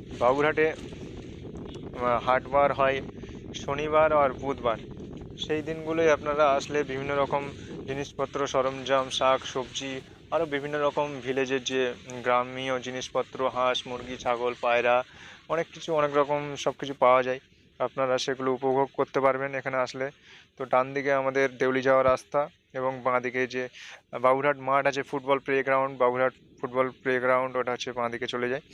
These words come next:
আর এই রাস্তাটা চলে গেছে আমাদের দেউলি বাজার। আর সাইডে যেসব বাস দাঁড়িয়ে আছে দেখতে পাচ্ছ, এই বাস গাড়িগুলো হচ্ছে আপনাদের এখান থেকে দেউলি বাবুরহাট বাস আপনাদের রাজাবাজার যায়, শিয়ালদা রাজাবাজার, ওখানে গিয়ে ওঠে।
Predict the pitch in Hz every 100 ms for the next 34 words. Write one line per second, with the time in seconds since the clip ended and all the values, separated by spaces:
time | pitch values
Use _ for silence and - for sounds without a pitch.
0 | - - _ 127 127 123 127 - 135 135
1 | 143 135 135 139 135 131 127 127 127 127
2 | 139 - - - - - - - - -
3 | - - - - - - - 127 123 135
4 | 135 143 139 156 131 131 135 139 135 139
5 | 131 135 147 131 143 123 123 127 139 135
6 | 135 143 139 127 - 151 - - - -
7 | 123 131 123 123 123 - 147 151 139 143
8 | 139 127 135 139 151 139 139 135 147 131
9 | 131 160 - - - - - 135 131 131
10 | 123 127 135 131 131 123 123 127 - -
11 | 135 127 131 123 120 123 127 170 - -
12 | - - - - - - - - - 135
13 | 139 135 131 131 123